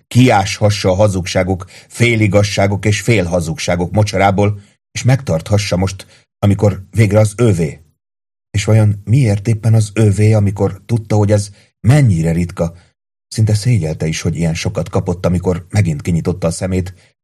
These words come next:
és látta, hogy nem álmodott. Az mind, mind igaz, Isten bizony, valóságos és igaz. És belenézett a csillogó szemekbe,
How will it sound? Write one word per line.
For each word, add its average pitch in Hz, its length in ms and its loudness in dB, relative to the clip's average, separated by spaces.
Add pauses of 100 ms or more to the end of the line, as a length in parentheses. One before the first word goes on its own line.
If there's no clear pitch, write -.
(140)
és - 440 -4
látta, 110 300 -2
hogy 107 100 2
nem 120 240 4
álmodott. 78 720 -6 (540)
Az 101 200 -4
mind, 110 400 2 (580)
mind 104 560 4
igaz, 101 600 0 (760)
Isten 87 460 -6
bizony, 87 440 -4 (440)
valóságos 113 1120 0 (200)
és 117 300 0
igaz. 82 520 -2 (960)
És 95 140 -6
belenézett 101 520 0
a 101 40 -2
csillogó 95 400 -4
szemekbe, 107 560 0